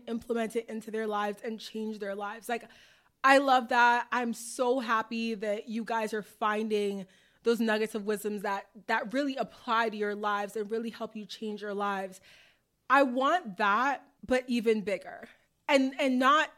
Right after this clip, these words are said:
from an ego point. This isn't about, "I want a million followers," and da, da, da. No, it's not about the number, 'cause I don't think impact, like, I don't think the numbers necessarily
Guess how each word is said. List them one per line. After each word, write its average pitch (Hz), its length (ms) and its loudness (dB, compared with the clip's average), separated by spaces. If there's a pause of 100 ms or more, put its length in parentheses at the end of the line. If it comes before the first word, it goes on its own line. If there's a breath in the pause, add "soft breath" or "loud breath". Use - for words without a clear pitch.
(180)
from 302 160 0
an 294 160 -2
ego 240 320 0
point. 226 360 -6
This 247 160 -4
isn't 269 220 -4
about, 233 480 2
"I 285 40 0
want 285 200 0
a 254 40 2
million 262 320 0
followers," 254 640 0
and 247 160 -6
da, 262 60 -2
da, 262 60 -6
da. 277 100 -2 (380 loud breath)
No, 226 200 -2 (260)
it's 269 160 2
not 285 220 4
about 320 240 2
the 247 80 0
number, 226 280 0
'cause 226 160 -8
I 240 140 0
don't 277 220 0
think 330 340 -6 (160)
impact, 254 800 2
like, 277 160 4
I 302 80 4
don't 320 160 4
think 359 180 -2
the 262 120 6
numbers 226 580 2
necessarily 214 840 -6